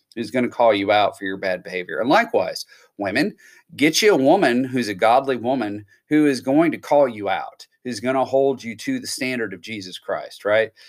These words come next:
Because sometimes we are weak, and sometimes just even setting your th-, mind on the things of the Spirit is hard to do. And we are our brother's keeper, so to speak, right?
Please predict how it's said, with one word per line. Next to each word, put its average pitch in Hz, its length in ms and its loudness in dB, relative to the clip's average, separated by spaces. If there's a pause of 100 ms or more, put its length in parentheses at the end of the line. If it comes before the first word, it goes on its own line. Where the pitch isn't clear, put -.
(200)
Because 160 320 2
sometimes 190 720 -2 (100)
we 135 200 -6
are 160 80 -2
weak, 135 480 -4 (120)
and 131 140 -4
sometimes 180 720 2 (260)
just 156 200 -2
even 156 200 2
setting 147 400 4
your 131 140 -2
th-, 127 280 -10
mind 131 340 0
on 117 100 -2
the 110 100 -6
things 135 280 -6
of 104 100 -10
the - 60 -14
Spirit 147 460 0 (420)
is 156 200 0
hard 202 240 4
to 147 80 -6
do. 185 440 -4 (200)
And 143 200 0
we 147 140 6
are 147 300 4
our 113 80 0
brother's 117 440 0
keeper, 104 320 -12
so 85 180 -8
to - 80 -18
speak, - 340 -12
right? 117 300 -4